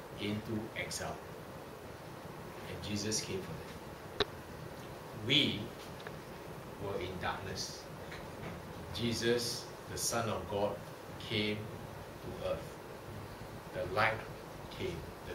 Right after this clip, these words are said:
great light came, and the light has dawned on us two thousand years ago. You follow me?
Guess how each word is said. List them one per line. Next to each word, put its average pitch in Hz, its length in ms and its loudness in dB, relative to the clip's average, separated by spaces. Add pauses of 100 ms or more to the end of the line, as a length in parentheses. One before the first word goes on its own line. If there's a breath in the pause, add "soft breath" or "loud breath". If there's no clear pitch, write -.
(140)
great 117 280 4
light 101 200 2 (120)
came, 90 160 0
and - 680 -6
the 92 160 -2
light 113 200 4 (160)
has - 140 -2 (120)
dawned 95 260 2 (640)
on - 140 -4
us - 140 -4 (100)
two 214 260 2
thousand 139 400 2
years 117 260 4
ago. - 180 -6 (1400)
You 107 60 -2
follow 107 260 4
me? 135 120 2